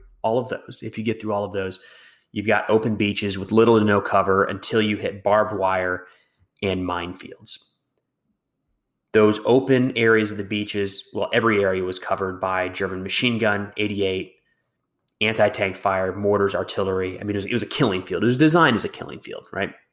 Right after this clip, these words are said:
That's what we've been talking about. That's what Germany's setting up here, is a static defense, killing zones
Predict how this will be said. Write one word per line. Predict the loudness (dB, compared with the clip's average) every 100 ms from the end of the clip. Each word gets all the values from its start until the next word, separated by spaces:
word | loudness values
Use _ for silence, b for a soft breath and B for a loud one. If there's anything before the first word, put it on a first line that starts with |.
| _ _
That's | -2 0
what | 0
we've | -4
been | -2
talking | 2 2 0 -10
about. | -2
That's | -2 -2
what | -6
Germany's | -2 -2 -2 -2
setting | -2 0
up | 0 -2
here, | -6 -6 b b
is | -8
a | -4
static | 0 0 0 -2
defense, | -10 -2 -2 -2 -6 -10 _ _ _ _
killing | 0 2 2
zones | 0 -4 -4 -6